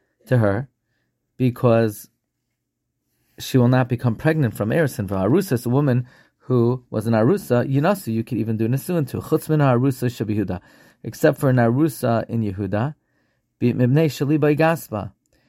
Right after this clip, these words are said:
who she was ragil with her Arusa, and she's not embarrassed, and there's a chashash, maybe he lived with her. Rabbi Yossi Amr, Rabbi Yossi says,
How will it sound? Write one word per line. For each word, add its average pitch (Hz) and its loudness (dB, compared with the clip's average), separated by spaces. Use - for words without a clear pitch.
who 135 2
she - -4
was 139 4
ragil 135 0
with 120 -2
her 117 -4
Arusa, 98 -6
and 117 -8
she's 117 -8
not 120 4
embarrassed, 95 0
and 123 -2
there's 117 2
a 147 0
chashash, 147 0
maybe 113 -2
he 143 2
lived 160 2
with 127 0
her. 92 -2
Rabbi 95 0
Yossi 165 2
Amr, 143 0
Rabbi 120 -4
Yossi 151 -4
says, 127 -4